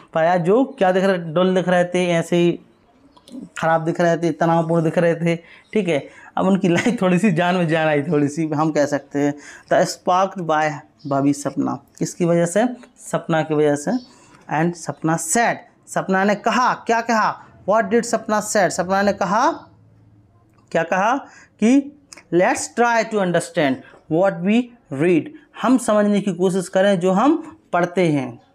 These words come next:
ठीक है, या जो हमने पढ़ा है, सॉरी, not पढ़ते हैं, जो हमने पढ़ा है। Then may, it makes writing answer easier,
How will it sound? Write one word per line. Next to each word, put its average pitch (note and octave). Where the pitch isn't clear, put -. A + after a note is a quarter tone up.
ठीक C4+
है, C#3+
या E3+
जो F3+
हमने G#3
पढ़ा G3+
है, D#3
सॉरी, D3+
not F3
पढ़ते D#3+
हैं, G#3
जो E3+
हमने F3+
पढ़ा F3
है। A3
Then G#3
may, E3
it A3
makes A#3+
writing F3+
answer F3+
easier, C#3+